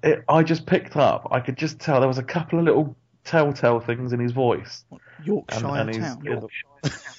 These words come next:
Speaker 1: <laughs> Yeah, Yorkshire town. See, that's typ-, an American will always say <laughs> Sh-, Shire town or something, won't they, when they're trying to invent a name? So,
Speaker 2: Yeah.
Speaker 1: they always say that. But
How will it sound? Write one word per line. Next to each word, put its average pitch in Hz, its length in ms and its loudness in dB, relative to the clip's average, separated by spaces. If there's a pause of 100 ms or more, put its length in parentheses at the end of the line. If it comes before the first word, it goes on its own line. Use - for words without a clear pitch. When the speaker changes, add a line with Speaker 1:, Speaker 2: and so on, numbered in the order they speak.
(480)
Speaker 1:
<laughs> 185 260 0
Yeah, 208 120 2
Yorkshire 117 500 -2
town. 127 160 -4 (280)
See, 127 140 -2
that's 143 240 2
typ-, 95 280 0
an 131 140 2
American 135 460 4
will 120 120 0
always 120 320 2
say 117 400 2
<laughs> - 20 -4
Sh-, - 480 -6
Shire 120 480 4
town 113 400 2
or 110 100 -4
something, 117 460 -2
won't 101 200 -2
they, 117 120 -2
when 107 100 -4
they're 110 80 -6
trying 120 200 0
to 117 40 2
invent 120 320 0
a 113 80 -4
name? 123 440 -2 (840)
So, 123 260 0
Speaker 2:
Yeah. 107 140 0 (600)
Speaker 1:
they 117 140 0
always 110 300 0
say 101 220 -2
that. - 500 -14 (2000)
But - 320 0